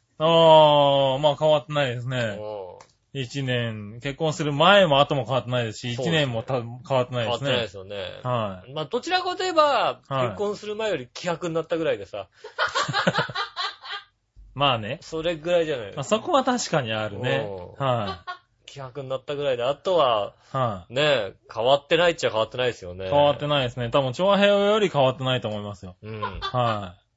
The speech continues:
Speaker 1: い。
Speaker 2: ねえ。
Speaker 1: はいはい。
Speaker 2: か-、変わらず。
Speaker 1: まあまあまあね、変わらずね。
Speaker 2: 変わらずね。
Speaker 1: いいことだと思いません？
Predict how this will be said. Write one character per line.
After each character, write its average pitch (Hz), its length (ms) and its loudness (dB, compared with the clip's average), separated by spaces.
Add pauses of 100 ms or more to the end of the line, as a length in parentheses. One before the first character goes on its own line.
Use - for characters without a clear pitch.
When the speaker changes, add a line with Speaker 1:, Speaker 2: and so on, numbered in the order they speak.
Speaker 1:
い。 - 20 -20
Speaker 2:
ね 113 140 -16
え。 104 500 -8
Speaker 1:
は - 0 -
い 123 60 -6
は 110 640 -6
い。 - 20 -20
Speaker 2:
か-、 104 260 -8 (380)
変 123 100 0
わ 127 100 4
ら 123 100 0
ず。 107 260 -10 (680)
Speaker 1:
ま 269 160 4
あ 247 40 2
ま 208 120 2
あ 156 40 2
ま 131 100 0
あ 110 80 -2
ね、 110 140 -8
変 135 100 -2
わ 127 100 4
ら 117 100 2
ず 113 100 -10
ね。 170 120 -6
Speaker 2:
変 123 80 -6
わ 117 80 -2
ら 113 120 -4
ず 113 100 -14
ね。 240 200 0
Speaker 1:
い - 20 -2
い 202 40 -2
こ 202 100 0
と 247 100 0
だ 214 100 2
と 156 120 2
思 170 140 4
い 208 40 2
ま 196 100 -2
せ 240 100 -4
ん？ - 20 -2